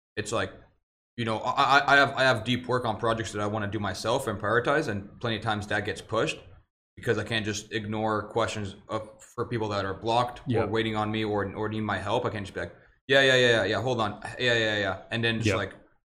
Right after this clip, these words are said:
Speaker 1: I mean, I, I, I can, occasionally I will, but I'm saying as, as a rule of thumb, if I have, like, three D Ms from people asking questions that I can answer or I can answer the best and unblock them, it's, it's, it's, like, selfish of me to, like, delay that just to
Speaker 2: Yeah.
Speaker 1: wo-,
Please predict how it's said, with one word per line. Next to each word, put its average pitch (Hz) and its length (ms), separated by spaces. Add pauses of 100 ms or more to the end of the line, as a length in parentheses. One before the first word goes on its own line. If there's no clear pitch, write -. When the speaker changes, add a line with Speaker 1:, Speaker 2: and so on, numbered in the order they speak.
(220)
Speaker 1:
I 139 60
mean, 143 140
I, 135 60
I, 135 320
I 135 40
can, 156 340
occasionally 120 460
I 98 40
will, 107 440
but 117 100
I'm 113 120
saying 120 200
as, 110 160
as 110 220
a 107 80
rule 110 260
of - 140
thumb, 104 380 (480)
if 110 140
I 113 100
have, 110 180
like, 107 180
three 131 260
D 117 180
Ms 110 120
from 107 120
people 107 440
asking 113 280
questions 110 360
that 101 280
I 110 120
can 107 360
answer 147 580
or 110 140
I - 20
can 107 120
answer 107 200
the 95 80
best 104 340 (400)
and 113 140
unblock 110 420
them, 147 300 (580)
it's, 113 200
it's, - 200
it's, 120 180
like, 113 140
selfish 117 360
of 104 80
me 107 160
to, 101 140
like, 95 300
delay 113 360
that 107 480 (200)
just 120 220
to 117 100
Speaker 2:
Yeah. 95 180
Speaker 1:
wo-, 107 120